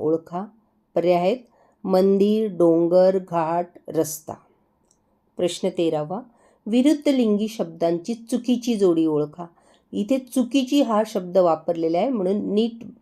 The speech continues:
तुम्ही पर्याय वाचायचे आहेत. मुलगा, मुलगी, काकू, मामी, शिक्षक, शिक्षिका, लेखक, लेखिका. प्रश्न चौदा, विरुद्ध लिंगी शब्दाची अचूक जोडी ओळखा. येथे अचूक जोडी म्हटलेलं आहे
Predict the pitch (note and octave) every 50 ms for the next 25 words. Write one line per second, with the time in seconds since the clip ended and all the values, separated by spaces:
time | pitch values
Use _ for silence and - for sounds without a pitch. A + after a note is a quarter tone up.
0 | _ _ _ _ - F3+ - - F#3+ G3 A#3 B3 A#3+ F3+ E3 E3+ D#3 D#3 D3+ C#3+
1 | C3+ - D3 C#3 C#3+ D3 - - - - _ _ _ _ _ _ _ - F#3 F#3+
2 | G3+ G3+ G3 G3+ G#3 G#3 A3 A3 G#3+ F#3+ E3+ E3+ D#3+ D#3+ E3 E3+ F3+ - _ -
3 | F3 D#3 D3+ D3+ - - F#3+ F#3+ F#3+ F#3 F3 E3 D3+ D3 D#3 E3+ G3 G#3+ - _
4 | _ _ _ _ - - A3+ A3 - - C4 B3 B3 B3 - - - F#3 - -
5 | - F#3+ E3+ - F3+ G#3 C4 C#4 - - F3+ F3 E3+ - - G#3 A3 A3 - A3+
6 | F3+ D3+ C#3+ - - D3+ - - - - - _ _ _ _ _ _ _ _ _
7 | _ _ _ _ _ _ _ _ _ _ _ _ _ _ _ _ _ _ G3 F#3
8 | F#3 - - F#3 E3+ - E3 D3 D3 - - D#3+ E3+ - _ _ _ _ _ -
9 | F#3+ G#3 A#3+ A#3+ C#4+ D4 D4 D#4 C#4+ C4+ C4 A3+ G#3 G3+ G#3+ G3+ - A3 F3 E3+
10 | E3+ - E3+ E3 D#3+ D#3+ - A#3 - - - - A3+ A3+ - D4+ D4+ D4 C#4+ A3
11 | G#3+ G3+ F3+ F3 F3+ F3+ - - D3 D3+ D3 D3 D3 - C#3+ A#2+ - - _ _
12 | _ _ _ - F#3 G3 G3 - B3 B3 - - - - G#3+ - - C4+ C4 C4+
13 | B3 G#3 G#3 G3 F#3+ F#3+ F#3+ F#3+ F#3 F3 - F#3 F3 F3 G3 B3+